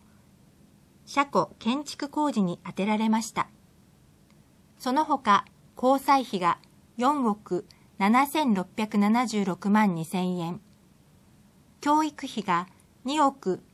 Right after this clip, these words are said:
七千百十六万六千円、総務費が二億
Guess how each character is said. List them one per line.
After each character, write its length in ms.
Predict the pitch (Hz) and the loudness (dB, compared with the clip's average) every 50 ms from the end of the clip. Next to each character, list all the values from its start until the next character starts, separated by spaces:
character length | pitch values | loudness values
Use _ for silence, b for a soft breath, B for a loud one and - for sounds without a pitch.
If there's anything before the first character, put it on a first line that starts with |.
| - | -6
七 300 | 196 196 202 214 247 269 | -2 0 2 2 2 0
千 260 | 269 - 302 294 262 | 0 -2 -4 -4 -4
百 320 | 220 - 196 185 - 233 214 | -4 -4 -6 -6 -6 -6 -6
十 220 | - 214 220 226 | -4 -2 -2 0
六 260 | 226 220 220 - 226 | -2 -2 -2 -2 0
万 220 | 208 208 202 190 165 | 2 2 2 0 -2
六 180 | 165 160 - | -4 -8 -10
千 320 | - - - 185 185 180 175 | -10 -8 -4 -4 -4 -4 -4
円、 240 | 170 165 170 - - _ _ _ _ _ _ _ _ _ _ _ _ _ _ _ _ | -6 -6 -8 -10 -14 _ _ _ _ _ _ _ _ _ _ _ _ _ _ _ _
総 280 | _ - - 285 285 302 | _ -6 -2 0 2 2
務 160 | 294 294 302 | 2 0 -4
費 180 | 294 - 220 | -4 -2 0
が 240 | 202 190 180 175 185 b b b b b - | 2 2 0 0 -2 b b b b b -8
二 140 | 247 277 294 | -4 -2 0
億 400 | 277 262 - - - 180 - | -2 -2 -2 -6 -8 -8 -8